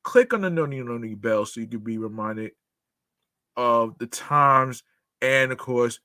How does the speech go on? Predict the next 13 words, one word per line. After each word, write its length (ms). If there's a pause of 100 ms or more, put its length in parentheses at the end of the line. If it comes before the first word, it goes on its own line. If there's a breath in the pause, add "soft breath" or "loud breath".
enable 640
alerts, 420
which 140
is 120
very 360
important 480
too, 380 (920)
so 160
you 100
can 220
know 380 (560 soft breath)
the 100
day 480